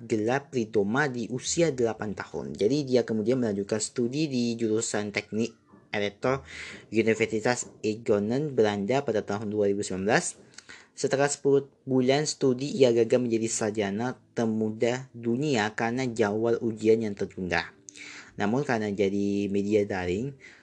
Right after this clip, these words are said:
Universitas tersebut mengkritik Lauhan. Pihak kampus menuduh ayah Lauhan kerap memamerkan kepintaran anaknya kepada media. Nah, Lauhan pun memilih drop out dari kampus.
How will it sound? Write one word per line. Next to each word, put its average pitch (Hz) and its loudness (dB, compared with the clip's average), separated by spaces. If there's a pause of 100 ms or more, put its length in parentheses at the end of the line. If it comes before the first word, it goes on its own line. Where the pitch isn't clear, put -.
(320)
Universitas 110 -2
tersebut 117 -6
mengkritik 143 0
Lauhan. 107 -4 (160)
Pihak 151 -2
kampus 175 2
menuduh 113 -2
ayah 101 0
Lauhan 123 -4 (320)
kerap 120 4
memamerkan 110 -2
kepintaran 104 -2
anaknya 104 -6 (160)
kepada 107 -4
media. 117 0 (400)
Nah, 95 0
Lauhan 95 -4
pun 139 2 (520)
memilih 117 0
drop 107 -2
out 113 -2
dari 104 2
kampus. 123 -4